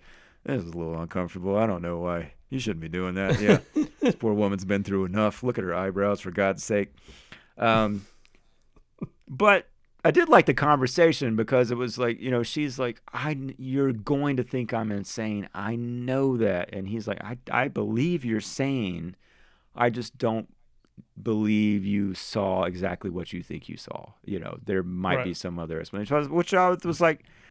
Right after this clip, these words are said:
Speaker 1: "That's a good sort of realistic way to play that, you know, as opposed to just,
Speaker 2: Sure.
Speaker 1: ah, you're clearly out of your mind. You need to be tested. Are you drunk?" You know, do think the movie gets a little sidetracked after this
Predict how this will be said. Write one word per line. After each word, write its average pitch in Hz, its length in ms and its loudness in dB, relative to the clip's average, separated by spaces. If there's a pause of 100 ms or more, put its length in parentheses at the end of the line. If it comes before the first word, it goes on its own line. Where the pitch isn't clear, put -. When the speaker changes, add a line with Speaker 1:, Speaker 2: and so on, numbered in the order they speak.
(140)
Speaker 1:
"That's 175 220 4
a 170 80 2
good 107 420 2
sort 104 180 -4
of 87 240 -4
realistic 92 720 -2
way 80 400 -4
to 73 80 -6
play 73 320 -6
that, 65 320 -12
you 90 140 -4
know, 76 220 -8
as 73 140 -10
opposed 85 400 -4
to 92 40 -12
just, 85 160 -12
Speaker 2:
Sure. - 120 -10
Speaker 1:
ah, 151 220 4
you're 127 320 0 (140)
clearly 85 380 -2
out 65 100 -6
of 65 80 -8
your 69 120 -6
mind. 120 400 -4
You 127 60 -8
need 117 140 -6
to 101 80 -2
be 95 180 -2 (120)
tested. 101 340 -6
Are 87 100 -2
you 76 140 -4
drunk?" 120 420 -2
You 95 120 -2
know, 85 220 -4 (400)
do 175 220 6
think 160 240 -2
the 135 80 0
movie 123 400 2
gets 110 240 0
a 110 40 0
little 110 420 2
sidetracked 113 840 2
after 107 420 -2
this 107 480 -2